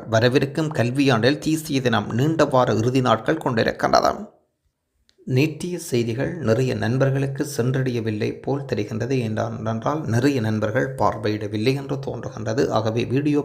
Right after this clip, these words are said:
பதிவுகளை பார்ப்பவர்கள் வீடியோவுக்கு லைக் ஒன்று கொடுங்கள். எமது செய்திகள் கிடைக்கப்பெறவில்லை என்றால் எமது WhatsApp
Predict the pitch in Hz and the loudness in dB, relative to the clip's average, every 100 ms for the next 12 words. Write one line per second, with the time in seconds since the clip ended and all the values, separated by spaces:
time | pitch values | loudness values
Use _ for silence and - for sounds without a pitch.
0 | - 113 113 110 110 110 107 104 120 113 | 0 -2 -2 -2 -2 -2 -2 0 -2 -2
1 | 127 151 147 110 113 110 107 - 117 110 | -2 -4 -2 -2 -2 -2 -4 -2 -2 2
2 | 101 101 - 139 123 - 104 - - - | 2 2 0 -2 0 0 -2 -2 -4 -6
3 | - - _ - - - 151 175 165 - | -12 -20 _ -20 -20 -4 0 2 2 2
4 | 131 123 120 131 - 117 135 143 - 117 | 2 2 0 -2 0 2 2 0 -2 -4
5 | 110 107 107 107 110 143 - 120 113 110 | -2 -2 0 -2 -2 -2 0 0 0 2
6 | 107 110 - 143 | 2 2 0 -4